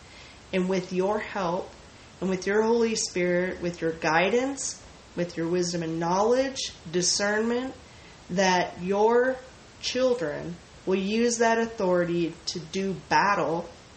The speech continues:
and claim the victory that is already ours. Heavenly Father, help us to be bold in our faith, to not bow a knee to these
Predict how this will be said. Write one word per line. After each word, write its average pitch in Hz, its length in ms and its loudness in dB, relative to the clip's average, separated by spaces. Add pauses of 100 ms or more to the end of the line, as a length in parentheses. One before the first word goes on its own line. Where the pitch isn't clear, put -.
(760)
and 196 240 2
claim 226 380 0
the 254 100 2
victory 208 600 -2 (100)
that 185 160 -2
is 180 160 -2 (140)
already 185 640 -2 (160)
ours. - 720 -4 (640)
Heavenly 214 320 2
Father, 208 420 2
help 226 400 -2
us 247 180 -2
to 190 120 -6
be 165 260 -4
bold 196 400 2
in 190 240 -6
our 160 120 -2
faith, - 540 -6 (800)
to 208 240 2
not 202 640 2 (340)
bow 196 500 4
a 175 120 2
knee 180 520 2
to - 160 0
these 170 340 -2